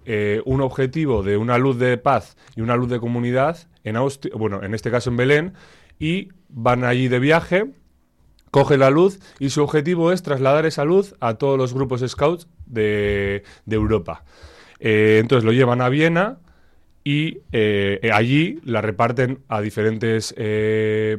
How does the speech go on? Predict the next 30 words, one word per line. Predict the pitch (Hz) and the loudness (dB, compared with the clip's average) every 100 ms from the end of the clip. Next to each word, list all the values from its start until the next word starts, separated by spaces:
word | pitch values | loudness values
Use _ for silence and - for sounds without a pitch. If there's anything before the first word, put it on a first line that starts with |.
| - | -4
personas | 110 131 151 110 | -4 -2 -2 -2
de | 98 | -2
los | 98 | -6
estados, | 98 - 110 107 107 - | -8 -4 -2 -2 -4 -8
eh, | 110 107 107 107 | -6 -4 -2 -2
de | |
Europa | 113 120 143 143 180 | 0 2 2 4 2
o | 139 | 2
países | 98 107 113 | -2 -4 -2
de | 104 | -2
Europa | 113 147 156 202 - - - - - - | 2 2 2 -2 -2 -20 -20 -20 -20 0
para | 160 170 170 | 4 4 4
poder | 123 123 139 | 4 4 4
llevarlo | - 113 110 127 147 156 | 0 0 2 4 4 2
a, | 104 92 90 87 90 | -2 -6 -6 -8 -6
a | |
eso. | 98 - | -6 -8
Entonces, | 87 104 101 90 - - _ _ | -8 -6 -4 -8 -10 -20 _ _
partiendo | - 113 113 147 160 | -2 -2 0 0 0
desde | 156 151 156 | 0 0 -2
esa | 156 156 | 0 2
base, | 175 170 185 196 - | 2 2 -2 -2 -4
eh, | - 107 107 107 | -8 -4 -2 0
llega | 127 139 147 | 0 2 2
este | 147 - 147 | 0 0 0
año | 151 165 180 208 - | 0 -2 -4 -6 -10
a, | 110 101 98 | -8 -6 -4
a | 95 | -2
Oviedo, | 98 104 113 92 90 | -2 0 0 -2 -6
¿no? | 131 | -8